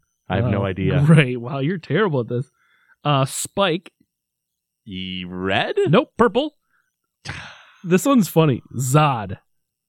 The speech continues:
Speaker 1: Zod?
Speaker 2: Zod.
Speaker 1: Like
Speaker 2: Z O D.
Speaker 1: like the, uh,
Speaker 2: <laughs>
Speaker 1: uh, general from
Speaker 2: Yes,
Speaker 1: Superman?
Speaker 2: yes.
Speaker 1: The villain?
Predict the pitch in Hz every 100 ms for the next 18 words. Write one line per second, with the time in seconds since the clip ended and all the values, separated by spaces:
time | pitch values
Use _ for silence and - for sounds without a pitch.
0 | _ _ _ - 110 113 117 123 123 143
1 | 262 403 403 131 143 147 123 110 156 165
2 | 156 - - _ 151 131 196 202 202 180
3 | 170 120 117 196 196 196 196 175 196 196
4 | 190 180 170 170 165 165 160 143 - 160
5 | 165 170 180 185 175 151 262 196 175 208
6 | 220 226 247 269 196 165 156 - - 185
7 | 202 156 180 220 233 311